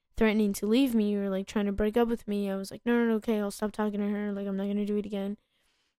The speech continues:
But then we just fall back into it. Like, at the end of the day, we just circled back to each other. And, you know, I, I, I remember asking myself, like, why I did it, you know, after me and,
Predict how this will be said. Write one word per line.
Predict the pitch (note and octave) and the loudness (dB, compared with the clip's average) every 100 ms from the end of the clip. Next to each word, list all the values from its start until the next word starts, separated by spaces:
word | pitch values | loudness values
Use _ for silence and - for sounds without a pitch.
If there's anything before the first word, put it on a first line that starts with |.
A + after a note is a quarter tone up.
| - | 4
But | B3+ | 6
then | C4 B3 | 8 8
we | A#3+ | 6
just | A3 G#3+ | 4 0
fall | - G#3+ | 2 2
back | G3+ G3 - | 4 0 -4
into | G3 - | -10 -8
it. | - | -6
Like, | - G#3+ | -6 -4
at | G3+ | -2
the | G#3+ | 0
end | A3 | 2
of | G#3+ | 2
the | G#3 | 4
day, | G#3 | 4
we | G3+ G3 | 2 0
just | G#3 - | -2 -2
circled | G#3 F#3+ F#3 | -4 -4 -6
back | G3+ - | -6 -12
to | - - | -16 -20
each | - - | -14 -12
other. | - A3+ _ _ _ _ _ _ _ _ _ _ | -12 -14 _ _ _ _ _ _ _ _ _ _
And, | A3+ A3 A3 G#3+ G3+ _ _ _ _ _ | 4 6 6 4 0 _ _ _ _ _
you | B3+ | 6
know, | A#3+ A#3 | 8 8
I, | A#3 - - | 6 2 0
I, | A3 A3 | 4 4
I | - | 2
remember | A3+ A#3 C4 | 4 4 6
asking | C4 B3 - | 6 6 2
myself, | A#3+ A#3 A3+ A3 | 0 0 -2 0
like, | G#3+ | -2
why | G3+ G#3+ G#3 G3+ G3 G3+ _ _ _ | 0 2 2 0 -2 -6 _ _ _
I | G#3 | -6
did | G3+ G3+ | -2 -2
it, | - - _ _ _ _ - | -4 -8 _ _ _ _ -8
you | G#3 | -4
know, | G3+ G3+ | -2 -2
after | G3 - G3 G3+ | -4 -6 -4 -2
me | G3+ G3+ | -2 -2
and, | G3 G#3+ | -4 -6